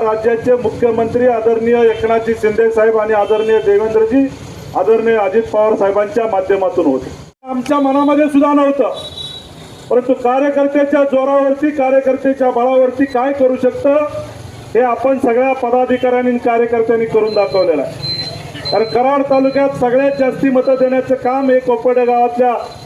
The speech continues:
नागरिकांनी आणि कार्यकर्त्यांनी केलेलं आहे. मित्रो, मला एवढंच सांगायचं आहे, जे पंचवीस वर्ष इथं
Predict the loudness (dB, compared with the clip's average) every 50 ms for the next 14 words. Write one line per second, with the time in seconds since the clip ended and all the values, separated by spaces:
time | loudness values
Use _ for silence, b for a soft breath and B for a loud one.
0 | -6 -2 0 0 0 0 0 0 0 0 0 0 2 2 2 0 0 0 0 0
1 | 0 0 2 2 2 2 2 0 0 0 0 0 0 0 2 0 0 0 -2 -2
2 | -6 -10 -14 -14 -16 -16 -14 -14 -14 -14 -14 -14 -14 -14 -14 -14 -14 -10 -4 -4
3 | -2 0 0 0 2 2 0 0 2 2 2 2 2 2 2 0 0 0 0 0
4 | 2 0 0 0 0 0 0 0 -2 -4 -8 -12 -16 -18 -20 -20 -20 -20 -20 -20
5 | -20 -20 -20 -20 -20 -20 -20 -20 -20 -20 -6 -2 -2 0 0 0 -2 -2 0 2
6 | 2 2 2 2 2 0 0 0 0 0 0 0 0 0 0 2 2 0